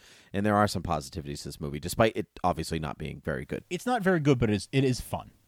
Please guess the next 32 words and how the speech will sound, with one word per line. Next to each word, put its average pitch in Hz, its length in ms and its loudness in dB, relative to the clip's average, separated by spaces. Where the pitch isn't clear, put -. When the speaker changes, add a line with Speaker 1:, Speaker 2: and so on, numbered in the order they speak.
Speaker 2:
And 123 160 0
there 117 160 2
is 107 220 -4
Speaker 1:
That's 98 160 0
Speaker 2:
val-, 110 120 4
Speaker 1:
right. 113 60 -4
Speaker 2:
you 123 60 2
know, 101 120 2
there 120 140 4
is 113 140 2
ent-, 139 180 2
entertainment 135 640 4
value 87 440 -2
in 76 80 -12
it. - 200 -20
Speaker 1:
That's 156 240 0
right. - 140 -6
If 107 160 -2
you 113 180 2
c-, 123 80 -4
if 113 200 -2
you 147 80 2
can 156 200 -2
laugh 113 260 0
at 110 100 -2
things 95 220 -4
that 85 160 -6
you 80 100 -4
love, 78 500 -4
then 85 260 -2
it's 62 200 -8
okay. 76 220 -6